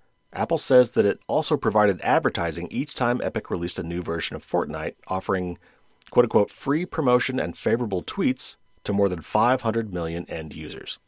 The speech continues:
So again, uh, you know, <laughs> I think, you know, Apple has got a point on some level, and certainly I think, I'm sure that their contracts forbid exactly what Fortnite tried to do,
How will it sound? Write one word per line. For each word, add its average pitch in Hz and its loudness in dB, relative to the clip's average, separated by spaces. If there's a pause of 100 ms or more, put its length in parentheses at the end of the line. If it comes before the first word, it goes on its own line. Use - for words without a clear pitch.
(760)
So 123 6
again, 98 6 (480)
uh, 95 -4
you 107 -6
know, - -6 (120)
<laughs> - -20 (280)
I 101 -2
think, - 0 (520)
you 190 2
know, 160 4
Apple 139 0
has 123 0
got 113 4
a 95 4
point - 2
on 107 -2
some 127 4
level, 139 4 (260)
and 87 -8
certainly 135 4
I 120 4
think, 117 0
I'm - -8
sure 127 2
that 113 -10
their 110 2
contracts 107 0
forbid 90 -2 (240)
exactly 87 -2
what 90 0
Fortnite 92 -2
tried 80 -6
to - -12
do, 131 2